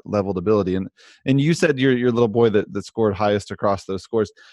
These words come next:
That, that's kinda where I was going with the, my little student who was an E S L student was, um, he couldn't put pencil to paper. He, he just could not. But the video I have of him telling a story is amazing to hear his little voice. I mean, he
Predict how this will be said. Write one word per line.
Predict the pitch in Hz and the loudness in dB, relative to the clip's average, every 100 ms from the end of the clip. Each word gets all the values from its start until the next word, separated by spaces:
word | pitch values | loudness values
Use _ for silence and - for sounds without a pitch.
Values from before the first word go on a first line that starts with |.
| _ - | _ -2
That, | 127 131 | 0 2
that's | 139 - | -2 0
kinda | 151 | 2
where | 135 123 | 4 4
I | 110 | 2
was | 107 | 0
going | 113 | 0
with | 107 - | 0 0
the, | |
my | 101 104 | 0 0
little | 101 95 | 0 -4
student | - 104 95 92 | -6 -10 -8 -8
who | |
was | 92 | -8
an | 98 | -6
E | 95 | -6
S | 95 | -4
L | 92 | -4
student | - 101 98 | -6 -10 -6
was, | 101 90 _ _ _ _ - | -6 -8 _ _ _ _ -4
um, | 110 98 82 71 _ _ - | -2 -2 -6 -10 _ _ -4
he | 127 | -4
couldn't | 131 151 147 | 0 -2 -2
put | 120 101 | -4 -4
pencil | 95 107 | -6 -6
to | 92 | -8
paper. | 87 85 - - - | -6 -10 -10 -18 -4
He, | 127 123 | -2 -2
he | 123 | -2
just | 135 - | -4 -4
could | 139 120 | -6 -4
not. | 113 98 - _ | -4 -6 -12 _
But | 113 _ _ 107 | -6 _ _ -8
the | 113 | -2
video | 127 147 135 | 0 4 4
I | 110 | 4
have | 104 110 | 2 -2
of | 110 | -2
him | 107 98 | -6 -6
telling | - 110 107 | -4 -2 -2
a | |
story | 98 - 98 110 143 139 _ _ _ _ | -6 -6 -2 -2 -2 -6 _ _ _ _
is | 113 117 110 | -2 -2 -2
amazing | 117 110 107 104 110 120 110 107 | -4 -2 -2 0 2 2 0 -2
to | 101 | -2
hear | 110 127 | 0 2
his | 131 | 2
little | 117 104 | -2 -2
voice. | 101 110 | -2 -2
I | |
mean, | 123 | -2
he | 123 139 | -2 -2